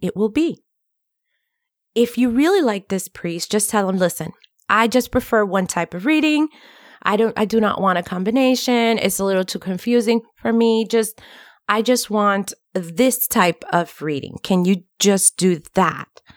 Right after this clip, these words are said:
And if they try to sell you on the benefits, and I'm sure that the lists will be long,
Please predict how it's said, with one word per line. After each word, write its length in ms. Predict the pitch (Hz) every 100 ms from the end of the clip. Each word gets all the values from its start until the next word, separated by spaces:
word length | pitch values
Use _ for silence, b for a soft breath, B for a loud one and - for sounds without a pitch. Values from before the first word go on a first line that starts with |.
| B B B B B
And 140 | 220 240
if 80 | 247
they 120 | 320
try 480 | - 294 302 320 302
to 160 | 294
sell 240 | 254 269 262
you 180 | 254
on 120 | 247 285
the 80 |
benefits, 540 | 277 220 214 214 208 208
and 100 | 202
I'm 220 | 208 208
sure 640 | - - 196 220 226 226
that 180 | 226 226
the 60 | 240
lists 360 | 233 240 - 226
will 180 | 240
be 220 | 220 254 269
long, 460 | 277 277 214 220